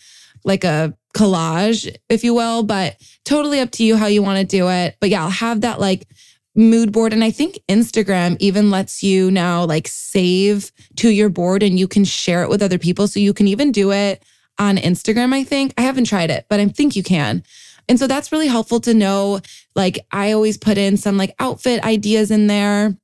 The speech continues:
some, like, posing ideas, just so that my, like, team can get a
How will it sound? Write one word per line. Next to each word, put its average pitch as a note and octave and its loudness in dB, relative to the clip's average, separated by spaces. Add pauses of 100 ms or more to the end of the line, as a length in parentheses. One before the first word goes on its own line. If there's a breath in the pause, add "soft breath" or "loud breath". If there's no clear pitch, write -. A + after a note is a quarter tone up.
(220)
some, - -2
like, E3+ -4
posing C4 0
ideas, A3+ 0
just G#3 -2
so A#3 -2
that G3+ -4 (300 loud breath)
my, F#3+ 0
like, - -4
team G3 2
can G#3 0
get F#3 0
a F3+ -2